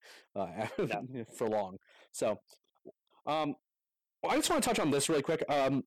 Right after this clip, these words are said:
Speaker 1: obviously, Kurt Suzuki has been very, very good as a back-, backstop for the Braves, and Tyler Flowers has now returned. My question to you, sir, and we, we don't have to dwell on this for too long, given how well Kurt Suzuki has been doing in the lineup,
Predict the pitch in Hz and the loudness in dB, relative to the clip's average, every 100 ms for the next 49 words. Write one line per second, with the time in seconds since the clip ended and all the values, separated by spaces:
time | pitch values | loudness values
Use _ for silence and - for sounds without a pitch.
0 | _ - 156 165 170 165 - 143 139 156 | _ -2 0 0 0 -2 -2 0 0 2
1 | 147 127 131 123 - 127 123 127 147 151 | 0 2 0 0 -4 -2 2 2 2 2
2 | 135 143 - _ 120 123 120 113 85 123 | 0 0 -8 _ 0 2 2 2 0 -2
3 | 127 123 - 139 147 147 123 139 - - | 0 -2 0 0 0 2 2 0 -2 -10
4 | _ _ _ _ _ _ _ _ _ 160 | _ _ _ _ _ _ _ _ _ 0
5 | 151 147 135 156 131 131 131 123 113 107 | 2 2 4 4 4 2 2 2 0 0
6 | 110 - - - _ _ - 156 240 226 | -4 -6 -12 -20 _ _ -4 0 2 2
7 | 190 196 175 170 160 131 - 98 95 131 | 2 0 0 2 2 2 2 2 2 0
8 | 156 190 196 208 208 175 151 160 151 143 | 2 2 2 2 0 0 0 2 2 2
9 | 131 - - 233 123 101 98 - - - | 0 -2 0 2 4 2 -2 -6 -20 -20
10 | - - _ _ - _ _ _ _ _ | -20 -20 _ _ -20 _ _ _ _ _
11 | _ - - 214 240 220 208 160 156 151 | _ -20 -4 0 2 2 4 4 4 4
12 | 143 - - 170 156 151 151 139 123 127 | 2 -2 -2 -2 0 0 0 0 2 0
13 | 117 139 135 131 117 117 107 - | 0 2 2 2 2 2 0 -6